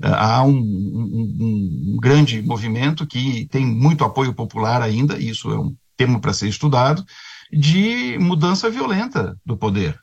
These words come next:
né? De, de, de, de atentado aos princípios do que a gente chama de Estado Democrático de Direito. É, e isso não pode ser tolerado,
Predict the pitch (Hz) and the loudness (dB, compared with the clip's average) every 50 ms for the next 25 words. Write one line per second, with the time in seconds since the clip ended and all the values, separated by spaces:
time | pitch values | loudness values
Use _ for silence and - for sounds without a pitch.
0 | _ _ - - 117 139 160 190 165 143 101 107 113 110 104 101 113 120 117 110 | _ _ -4 0 2 2 2 0 0 -2 -2 0 0 0 0 0 0 0 0 0
1 | 98 98 107 113 110 107 101 95 98 113 120 117 - 151 143 139 131 123 131 147 | 0 0 0 0 2 0 0 0 0 -2 -2 2 4 4 4 4 4 4 4 4
2 | 151 160 175 175 160 151 - - 170 147 - 151 147 143 165 156 147 170 156 - | 2 2 0 0 -2 -4 -2 0 0 0 2 0 -4 -4 -2 -4 -2 -4 -4 -2
3 | 160 135 135 127 - 143 139 151 151 147 143 - 143 135 135 135 151 156 160 151 | -2 0 0 0 0 2 4 4 4 4 2 0 0 0 0 2 2 2 2 2
4 | 147 147 131 135 - - - 147 151 165 208 208 165 151 139 - - - _ _ | 0 0 -2 -2 -4 -4 -4 -4 -2 -2 0 2 4 4 2 2 -2 -10 _ _
5 | - - - - - _ _ _ _ _ _ - - - - - 160 180 190 214 | -20 -20 -20 -20 -20 _ _ _ _ _ _ -6 -4 -4 -2 0 2 2 2 2
6 | 214 - 277 262 269 262 220 - 175 104 107 - - 113 - - 113 101 95 85 | 2 0 -2 -2 -2 -2 0 2 2 2 2 0 -2 -4 -2 -2 -2 -2 -2 -4
7 | - - - - | -6 -8 -12 -16